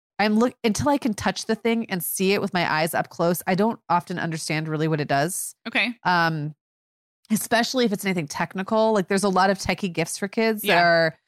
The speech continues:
Speaker 1: you know, like, a programming kit or this
Speaker 2: Yeah.
Speaker 1: or that. And I feel like when I'm just reading, unless someone else describes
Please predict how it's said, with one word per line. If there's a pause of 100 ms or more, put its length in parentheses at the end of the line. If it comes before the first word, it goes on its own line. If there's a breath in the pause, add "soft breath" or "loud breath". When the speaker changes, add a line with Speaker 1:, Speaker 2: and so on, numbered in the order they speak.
(260)
Speaker 1:
you
know,
like,
a
programming
kit
or
this
Speaker 2:
Yeah.
Speaker 1:
or
that.
And
I
feel
like
when
I'm
just
reading,
unless
someone
else
describes